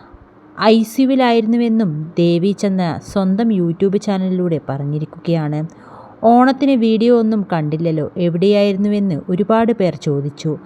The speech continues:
സത്യം പറഞ്ഞാൽ ഒരു മാസമായി ആശുപത്രിയിലായിരുന്നു. ശ്വാസം മുട്ടലെന്ന് പറഞ്ഞ് വെച്ചുകൊണ്ടിരുന്നു. ആശുപത്രിയിൽ ചെന്ന് കഴിഞ്ഞപ്പോഴാണ് അത് ഹെപ്പറ്റൈറ്റിസ് എന്ന രോഗമാണെന്ന് കണ്ടെത്തിയത്.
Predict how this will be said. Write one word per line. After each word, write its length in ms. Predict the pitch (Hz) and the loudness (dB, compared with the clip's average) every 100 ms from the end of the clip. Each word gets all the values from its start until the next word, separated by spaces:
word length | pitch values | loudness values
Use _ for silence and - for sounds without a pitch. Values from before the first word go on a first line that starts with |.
| - - - | -20 -20 -10
സത്യം 460 | - 269 262 320 330 | 0 0 2 2 4
പറഞ്ഞാൽ 380 | 311 285 285 226 | 4 2 0 0
ഒരു 200 | 220 277 | 2 2
മാസമായി 640 | 269 226 208 240 226 220 - | 2 0 0 -2 -2 -2 -2
ആശുപത്രിയിലായിരുന്നു. 1120 | 156 165 170 233 214 208 180 156 143 147 143 151 - | -4 -4 -4 -4 -2 0 0 0 -2 -4 -6 -8 -8
ശ്വാസം 500 | - 175 175 220 214 | -2 0 0 0 -2
മുട്ടലെന്ന് 580 | 208 214 214 208 208 156 - - - | 0 -2 0 -2 -2 -6 -12 -12 0
പറഞ്ഞ് 420 | 202 196 202 196 151 - - - | 2 4 2 0 -4 -10 -6 2
വെച്ചുകൊണ്ടിരുന്നു. 840 | 190 190 226 208 165 147 151 147 143 - 185 | 2 4 4 4 4 -2 -4 -4 -6 -10 -2
ആശുപത്രിയിൽ 680 | 202 202 262 233 226 247 226 | 0 0 0 0 2 0 0
ചെന്ന് 400 | 247 214 214 226 | -2 0 0 0
കഴിഞ്ഞപ്പോഴാണ് 800 | 220 202 214 214 226 226 214 202 - | 0 0 -2 0 0 2 0 0 -2
അത് 260 | 175 180 165 - - - - | -2 0 -2 -8 -20 -10 0
ഹെപ്പറ്റൈറ്റിസ് 880 | 214 208 233 254 247 240 254 - - - - - - - | 2 2 0 4 2 2 -2 -4 -14 -20 -20 -20 -20 -10
എന്ന 300 | 196 214 214 196 147 - - - - - - - - | 2 2 4 2 -2 -10 -20 -20 -20 -20 -20 -18 0
രോഗമാണെന്ന് 640 | 196 196 202 214 202 185 175 | 4 6 4 2 0 0 -2
കണ്ടെത്തിയത്. 720 | 165 151 151 143 156 147 | -2 -2 -2 -4 -4 -2